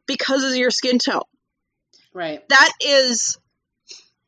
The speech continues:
Speaker 1: that is such an injustice in this country.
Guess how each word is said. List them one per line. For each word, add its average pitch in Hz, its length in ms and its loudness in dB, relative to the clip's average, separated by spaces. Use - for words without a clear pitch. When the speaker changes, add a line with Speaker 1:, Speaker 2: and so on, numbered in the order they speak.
Speaker 1:
that 285 160 4
is 294 140 -2
such - 420 -2
an 320 80 0
injustice 254 680 0
in 226 180 -2
this 214 160 -4
country. 190 580 -4